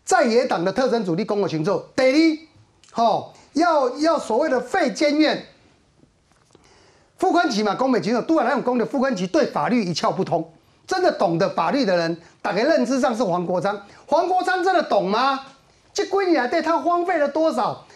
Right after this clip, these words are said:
他的专业领域，连新台币都不会写了。你搞我讲他懂法律，银元这种东西是多久以前的历史？你起码搞我讲，你立了一个三读的法案，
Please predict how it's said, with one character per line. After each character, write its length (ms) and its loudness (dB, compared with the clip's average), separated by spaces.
他 140 -4
的 100 0
专 240 2
业 140 4
领 160 -2
域， 320 -2
连 180 0
新 300 0
台 180 0
币 160 0
都 100 0
不 140 -2
会 120 2
写 280 -2
了。 260 -2
你 120 0
搞 200 2
我 60 -2
讲 140 4
他 140 2
懂 260 -2
法 260 -2
律， 380 0
银 280 0
元 200 2
这 80 0
种 140 0
东 180 0
西 140 0
是 100 -2
多 240 0
久 160 0
以 120 -4
前 160 0
的 80 0
历 160 0
史？ 260 -12
你 160 0
起 100 -2
码 240 2
搞 200 0
我 100 -2
讲， 240 0
你 260 0
立 220 2
了 140 0
一 40 -2
个 100 0
三 320 -2
读 140 0
的 100 2
法 180 -4
案， 380 -2